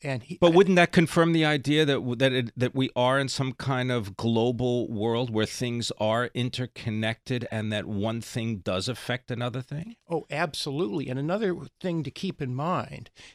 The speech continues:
Speaker 1: is that when you look at the world from Europe's perspective, or,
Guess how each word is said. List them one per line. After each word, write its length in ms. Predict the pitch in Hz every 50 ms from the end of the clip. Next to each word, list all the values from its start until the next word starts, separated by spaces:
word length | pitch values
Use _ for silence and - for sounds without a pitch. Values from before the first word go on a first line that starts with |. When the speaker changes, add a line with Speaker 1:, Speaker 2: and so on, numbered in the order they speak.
| _ _
Speaker 1:
is 380 | - 160 156 156 147 - -
that 280 | - 165 151 143 143 139 _ _ _ _ _ _
when 260 | 156 147 175 190 220
you 180 | 214 208 180 151
look 280 | 135 135 175 185 -
at 80 | 214 _
the 80 | - 143
world 500 | 127 120 143 143 147 147 143 143 120 -
from 480 | - - - 139 127 127 127 120 107 107
Europe's 480 | - 143 117 120 139 151 180 202 - -
perspective, 800 | - - - 180 - - _ 165 160 165 _ _ 208 220 208 _ _ _ _ _ _ _ _ _ _ _ _
or, 500 | - 151 147 147 151 147 147 147 143 123